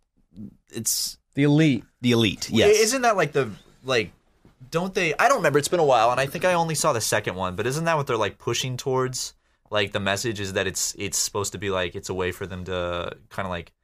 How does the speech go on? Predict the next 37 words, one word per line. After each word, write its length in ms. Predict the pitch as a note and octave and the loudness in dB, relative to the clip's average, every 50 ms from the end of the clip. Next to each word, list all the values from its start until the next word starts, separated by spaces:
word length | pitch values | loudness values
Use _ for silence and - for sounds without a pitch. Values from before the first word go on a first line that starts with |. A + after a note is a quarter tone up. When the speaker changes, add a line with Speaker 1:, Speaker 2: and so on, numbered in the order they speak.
| _ _ _ _ _ | _ _ _ _ _
Speaker 3:
seed 380 | - - - - G#2 G2 F#2+ F#2 | -6 -4 -4 -4 -4 -4 -2 -2
out 300 | F2 F2 F2+ F#2 - _ _ _ - G#2 - | 0 0 0 -2 -4 _ _ _ -20 -16 -8
the, 280 | G#2+ F#2+ F#2 F2+ E2+ - _ _ | -6 -4 -4 -4 -6 -10 _ _
like, 160 | - F2+ F2 _ | -16 -16 -16 _
poor 220 | - - F#2+ F#2 | -8 -6 -6 -6
people 380 | F2+ - G2 - - F#2+ F#2+ F#2 | -6 -8 -14 -12 -10 -8 -8 -8
and 100 | F2+ F2+ | -8 -8
middle 180 | F2+ F#2+ F#2 | -10 -10 -10
class 360 | F2+ - F#2+ F#2 F#2 F#2 - | -10 -8 -6 -4 -4 -6 -6
and 100 | - G2 | -10 -14
stuff, 220 | - - G#2 G2 G2 | -14 -10 -10 -6 -2
'cause 100 | G#2 A2 | 0 2
Speaker 1:
Yeah. 240 | G#2+ F#2 F2+ F#2 G2 | 2 2 2 0 -2
Speaker 3:
they 60 | G#2 | -6
just 180 | - G#2+ G2 - | -6 -8 -8 -6
make 140 | G2+ F#2+ - | -8 -10 -8
them 140 | G2+ F#2+ | -8 -10
all 80 | F2+ F#2 | -10 -10
fight 220 | - - F2+ F2+ | -8 -6 -6 -6
each 140 | G2 F#2 - | -6 -6 -2
Speaker 1:
'Cause 140 | - C3+ B2 | 2 2 2
Speaker 3:
other. 60 | G#2 | 4
Speaker 1:
then 120 | A#2+ B2 A#2+ | 4 4 4
there's 180 | A#2+ A#2 G2 | 4 2 2
that 120 | A2+ A2+ - | 0 0 2
other 280 | - G#2+ G#2 A2+ G#2+ F#2 | 0 2 2 2 0 0
faction 680 | - - G#2+ G2 F#2+ F#2+ - - - G#2 F#2 F2+ F2 | 0 2 2 2 2 0 -2 -2 -2 0 0 0 0
that's, 220 | F2 F2 E2+ - - | 0 -2 -2 -2 -2
like, 160 | F2+ F2 - _ _ - | -2 -2 -4 _ _ -2
the 580 | G2+ F#2+ F#2 F#2 F#2 F2+ F2+ F2 F2 F2 - _ | 0 2 2 4 4 2 2 0 0 -2 -6 _
poor 200 | - - G2+ G2 | -4 -2 0 0
class 380 | F#2 - - G2 F2 E2+ E2+ - | 0 0 -2 -2 -2 -2 -2 -2
rising 460 | E2+ F2 F2+ G2 G2 F2 F#2 E2+ F2 | -2 0 2 2 0 0 0 0 0
up 160 | F2+ F2+ - | -2 -2 -4
against 360 | - D#2+ D#2+ G2 F#2 F#2+ - - | -6 -6 -4 -2 -2 -2 -2 -2
the 60 | F2 | -4
government. 560 | E2 D#2+ D2+ C#2+ B1 D2+ C#2 C2 B1 A1+ - | -4 -4 -6 -6 -6 -8 -10 -10 -12 -14 -16